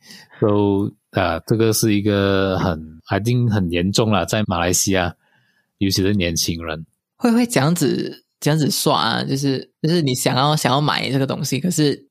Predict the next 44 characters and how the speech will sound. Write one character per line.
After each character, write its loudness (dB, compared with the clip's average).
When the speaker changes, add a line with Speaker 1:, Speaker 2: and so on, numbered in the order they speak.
Speaker 2:
你 0
想， -2
想 -4
到， 2
哦， 2
有 0
可 0
以 2
分 0
期 0
付 0
款 -2
啊， 0
所 0
以 0
就 2
没 2
有， -2
没 2
有 4
想 0
太 2
多 0
就 2
刷 0
了。 -6
Speaker 1:
呀， -2
对， -2
其 0
实 2
分 0
期 0
付 -2
款 -4
很 0
多 2
是 0
说， 0
啊， -2
零， -2
啊， -2
零 0
利 0
息， -2